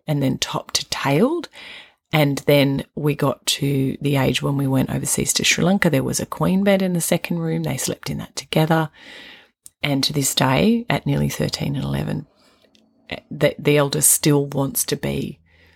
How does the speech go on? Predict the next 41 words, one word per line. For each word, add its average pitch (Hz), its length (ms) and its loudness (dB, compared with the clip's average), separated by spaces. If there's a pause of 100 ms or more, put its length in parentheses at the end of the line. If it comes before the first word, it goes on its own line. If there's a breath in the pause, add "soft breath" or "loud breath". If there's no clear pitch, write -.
(220 soft breath)
in 160 160 4
the 139 60 2
bed 147 240 -2
with 147 140 -4
his - 140 -4
brother. - 360 -6 (500 loud breath)
We 156 360 4
are 147 100 6
now 143 520 4
in 147 120 2
a 147 80 -4
sleep - 340 -4
situation - 640 0
where 139 100 2
this 135 200 0
is, 135 140 0 (140)
is 160 120 4
causing 147 400 0
a 139 80 0
lot 131 200 0
of 139 140 0
tension 143 440 0
in 185 120 2
our 202 100 2
house 220 320 2
because - 280 -2
the 131 100 0
youngest 143 360 0
wants 123 260 -2
his 160 140 2
freedom, 151 360 4
he 131 100 -2
wants 135 220 -2
his 139 140 0
own 139 180 -2
room, 156 320 4
he 123 120 -4
wants - 240 -6
his - 140 -4
own - 160 -4
bed. 143 300 2